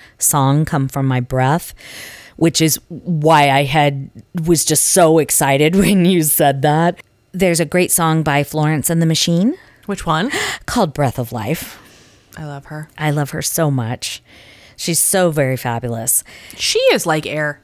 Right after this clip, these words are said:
Speaker 1: She is like air. She is a, she is an elemental goddess. There's this picture of her in a green dress, a black kind of around her, out kind of like a bird.
Speaker 2: Yeah.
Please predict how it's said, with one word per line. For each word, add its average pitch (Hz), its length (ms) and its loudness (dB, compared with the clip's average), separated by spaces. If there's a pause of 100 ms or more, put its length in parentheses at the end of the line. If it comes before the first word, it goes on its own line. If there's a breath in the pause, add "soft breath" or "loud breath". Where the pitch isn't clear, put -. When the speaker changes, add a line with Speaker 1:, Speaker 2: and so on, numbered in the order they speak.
Speaker 1:
She 180 300 0
is 151 320 0
like 151 240 0
air. 127 360 -4
She - 380 -2
is 165 180 0
a, 139 400 0 (160)
she - 280 0
is 180 100 0
an 160 180 -2
elemental 143 440 0
goddess. 127 420 -2
There's 180 220 0
this 180 160 -2
picture 156 400 -4
of 139 100 -2
her 156 400 0 (340 loud breath)
in 156 160 0
a 139 320 0
green 156 720 2 (200)
dress, 139 580 0 (200)
a 135 120 -8
black - 880 -6 (440)
kind 151 280 -2
of 139 100 -4
around 135 360 -2
her, 151 240 -4 (400 loud breath)
out 170 400 0
kind 165 200 -2
of 170 80 -4
like 175 140 -6
a - 60 -8
bird. 165 560 -2
Speaker 2:
Yeah. 160 220 -2